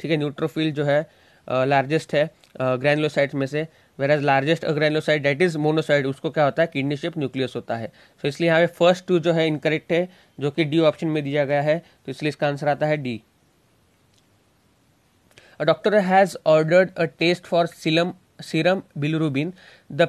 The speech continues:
patient goes to pathologist who, who collects his blood। The pathologist should collect this blood in a test tube containing anticoagulant so-, sodium citrate,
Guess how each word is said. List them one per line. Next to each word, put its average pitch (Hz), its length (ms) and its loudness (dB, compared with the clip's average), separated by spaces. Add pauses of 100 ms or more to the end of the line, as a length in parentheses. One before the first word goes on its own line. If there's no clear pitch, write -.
patient 185 460 0
goes 180 200 2 (100)
to 202 120 -2 (100)
pathologist 165 580 0
who, 180 240 -6 (180)
who 175 100 0 (240)
collects 170 360 -2
his 151 180 -2
blood। 151 300 0 (960)
The 139 40 -8
pathologist 175 720 2
should 180 140 -4
collect 165 760 -2
this 185 240 -2
blood 151 280 0 (400)
in 156 140 0
a 170 100 2 (200)
test 170 220 0
tube 160 360 -2 (180)
containing 139 580 -2 (640)
anticoagulant 165 720 2
so-, 151 240 -2
sodium 160 440 0
citrate, 175 360 0